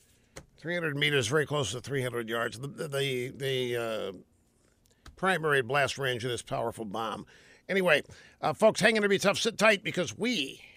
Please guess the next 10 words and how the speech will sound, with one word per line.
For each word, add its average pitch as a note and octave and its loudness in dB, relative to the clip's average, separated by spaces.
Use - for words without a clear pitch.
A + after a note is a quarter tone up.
just - -8
got - -4
warmed C3+ -4
up D3+ -8
here. - -12
The G#3+ 2
media A3+ 8
beside G3+ 6
itself A#2 2
now G#2+ -8